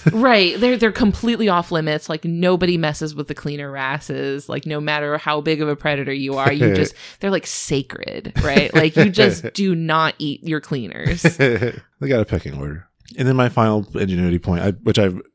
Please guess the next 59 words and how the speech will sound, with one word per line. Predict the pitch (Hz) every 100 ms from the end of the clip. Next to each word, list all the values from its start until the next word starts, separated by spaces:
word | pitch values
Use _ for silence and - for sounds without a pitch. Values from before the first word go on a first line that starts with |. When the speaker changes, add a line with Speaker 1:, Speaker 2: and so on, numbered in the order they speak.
| _ -
Speaker 1:
mentioned | 92 87
earlier, | 85 85 80
is | 80 85
they | 107
are | 110
migratory, | 110 95 85 80 87 80 78 -
at |
least | 82 82 - - -
in, | 82 82
on | 85
the | 80 76
east | 78 -
coast | 85 85
of | 82
the | 80 80
U | 82
S. | 82 - - -
Um, | 80 82
so | 104
you'll | 98 95
find | 110 104 95
them | 90 87
in | 92 87
the | 82 80
warmer | 95 104 95
months | 90 85 85 -
further | - 98 90 87
up | 82 -
north | 101 90 85 - -
of | - 87
the | 90 92
east | -
coast, | - 85 82 85
and | 80
then | 78 78
when | 73
it |
starts | - 78 -
to |
cool | - 80
down, | 76 73
they'll | 71
come | - 76 73
down | 69 65 73
into | 78 - -
the, | 90 92
the | -
southern | - - 73 -
east | - - -
coast, | - - - 80
like | -
Florida. | - 78 82 95 _ _
Speaker 2:
Sure. | - 196 180 170 _ _ 302
Speaker 1:
So | - 107 104
the |
final | - 107 104
category | 110 92 87 82
is | 78 78
aesthetics, | 71 73 82 78 80 - - -